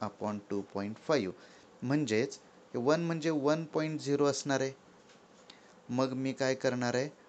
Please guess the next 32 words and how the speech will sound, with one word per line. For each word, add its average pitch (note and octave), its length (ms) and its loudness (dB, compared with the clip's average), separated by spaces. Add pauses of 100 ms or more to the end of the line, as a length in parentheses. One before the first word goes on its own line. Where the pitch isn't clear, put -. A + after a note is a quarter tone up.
(160)
मला B2 300 0
हा A#2+ 260 -2
पॉइंट A#2+ 420 -2
इथला A2+ 300 -2
डिनॉमिनेटरमधला A2 1040 -2
नको D3+ 280 -2
आहे, G2 100 4
मला G#2 260 -2
इथं A2 360 0 (480)
एक A2+ 200 -2
घर A2 160 -2
पुढं B2 380 -2 (380)
न्यायचं G#2+ 320 -2
आहे, G2 80 -4
म्हणजे G2+ 180 -6
ट्वेंटी D#3+ 460 -2
फाईव्ह A2 260 -2
करायचं G2+ 380 -2
आहे, D3 80 -2 (400)
तर A#2 100 -2
मी A2+ 180 0
वनचं A#2+ 520 -2
काय B2+ 200 0
करणार, B2 420 -4 (460)
टेन F#2+ 220 2
करणार. - 400 -10 (920)
थोडक्यात C3 380 0 (100)
काय, G#2+ 240 -2 (380)
न्युमरेटर C#3 600 6
आणि D#3 200 0
डिनॉमिनेटरला C3 800 2
तुम्ही C3 360 0